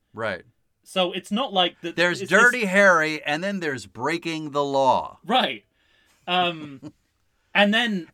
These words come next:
Speaker 1: And that's the thing that's interesting to me about this series and this movie especially is the idea of justice.
Speaker 2: Yeah.
Speaker 1: I mean, Dirty Harry himself has lines like, you know, "It's okay to shoot people so long as you're shooting the right people,"
Speaker 2: Mm-hmm.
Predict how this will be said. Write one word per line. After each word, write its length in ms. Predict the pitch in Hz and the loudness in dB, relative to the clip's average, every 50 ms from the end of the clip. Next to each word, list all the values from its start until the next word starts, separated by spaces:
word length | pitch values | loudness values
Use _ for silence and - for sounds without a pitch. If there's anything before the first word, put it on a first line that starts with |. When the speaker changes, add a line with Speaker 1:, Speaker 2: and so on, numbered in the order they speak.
| _ | _
Speaker 1:
And 160 | 170 185 190 220 | 0 0 2 2
that's 220 | 247 277 277 - | 2 2 2 2
the 100 | 277 262 | 2 2
thing 200 | - 254 247 233 208 | 2 0 -4 -4 -4
that's 200 | 208 190 - 196 | -6 -6 -6 -8
interesting 560 | 196 190 214 202 202 226 202 - 208 202 175 | -6 -6 -6 -6 -6 -8 -8 -8 -8 -8 -8
to 120 | - - 175 | -8 -8 -10
me 200 | 180 190 196 180 | -8 -6 -8 -8
about 340 | 156 151 151 156 151 151 _ | -4 -2 -2 -2 -2 -4 _
this 180 | 170 180 170 - | -8 -8 -8 -8
series 520 | - - 175 170 170 175 170 165 156 - | -8 -6 -4 -4 -4 -4 -4 -6 -8 -10
and 140 | 135 117 107 | -10 -10 -8
this 220 | 151 175 170 - 139 | -8 -8 -8 -8 -8
movie 280 | 151 160 151 135 117 95 | -8 -6 -6 -8 -10 -10
especially 720 | 82 - - - 175 175 190 190 - 156 131 117 113 107 | -12 -14 -10 -4 -2 -2 -2 -2 -4 -8 -8 -8 -6 -6
is 200 | 107 110 104 - - _ _ _ _ _ | -8 -8 -10 -12 -18 _ _ _ _ _
the 140 | 143 151 151 | -4 -2 -2
idea 480 | 139 139 139 127 101 165 185 190 185 175 | -2 -2 -4 -6 -8 -8 -4 -2 -2 -2
of 260 | 147 131 127 110 101 | -2 -4 -8 -10 -12
justice. 880 | 95 - 147 151 151 - - - 101 80 - - - - - - - _ _ _ _ _ _ | -8 -4 -4 -4 -4 -4 -8 -14 -14 -16 -14 -16 -18 -18 -18 -20 -20 _ _ _ _ _ _
Speaker 2:
Yeah. 200 | 131 117 101 90 - _ _ _ _ _ _ _ | -16 -16 -16 -16 -20 _ _ _ _ _ _ _
Speaker 1:
I 80 | - 143 | -10 -8
mean, 160 | 165 165 143 | -6 -8 -4
Dirty 320 | - 196 233 247 254 240 | -2 -2 -2 -2 -2 -4
Harry 400 | 196 160 180 196 208 214 202 175 | -6 -2 0 0 0 0 0 -4
himself 680 | 151 156 139 127 - - - 175 185 202 185 123 101 - | -6 -6 -8 -8 -8 -6 -2 0 2 2 2 0 0 -4
has 300 | 139 139 135 131 110 113 | -4 -4 -4 -4 -6 -4
lines 540 | 120 135 151 165 160 147 123 113 101 - - | -2 -2 0 0 -2 -4 -6 -8 -12 -12 -8
like, 420 | 113 110 107 104 104 101 - _ _ _ _ _ _ _ _ _ _ _ _ _ _ _ _ | -4 -4 -2 -2 -4 -8 -12 _ _ _ _ _ _ _ _ _ _ _ _ _ _ _ _
you 80 | - 143 | -6 -4
know, 160 | 147 139 131 123 | -2 -2 -2 -4
"It's 140 | 113 - | -2 -2
okay 420 | 180 180 143 - - 160 180 180 160 | -2 -2 -2 -4 -4 -4 -4 -4 -4
to 120 | 123 117 | -6 -8
shoot 340 | - - - 196 202 196 - | -8 -6 -6 -6 -6 -6 -10
people 360 | 120 123 113 101 - 107 113 113 | -12 -12 -12 -10 -10 -10 -10 -10
so 120 | - 131 | -10 -8
long 240 | 127 151 160 156 147 | -4 -4 -4 -4 -6
as 140 | 131 117 123 | -8 -10 -12
you're 80 | 123 110 | -12 -10
shooting 400 | - - 170 165 - 143 123 110 | -8 -6 -6 -6 -4 -6 -8 -8
the 120 | 107 104 | -10 -10
right 460 | 98 98 117 147 160 160 147 - _ _ | -10 -6 0 0 0 0 0 -4 _ _
people," 500 | - 110 101 98 98 90 - - - 113 | -12 -10 -10 -10 -12 -14 -16 -16 -18 -18
Speaker 2:
Mm-hmm. 320 | 143 127 117 131 127 127 | -18 -18 -18 -16 -16 -18